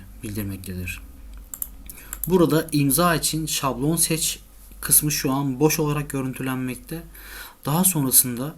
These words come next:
şablon oluşturup kendi imzanızı mail kutunuza tanımlayabilirsiniz.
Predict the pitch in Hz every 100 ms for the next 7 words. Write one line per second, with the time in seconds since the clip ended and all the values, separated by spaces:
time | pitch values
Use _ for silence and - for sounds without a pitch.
0 | - - - - 135 120 151 170 117 -
1 | 120 151 - - - - - 135 131 147
2 | 165 147 131 127 123 123 151 175 - -
3 | - 131 135 143 - - - - - -
4 | 139 127 127 139 131 131 120 110 113 -
5 | 92 87 - -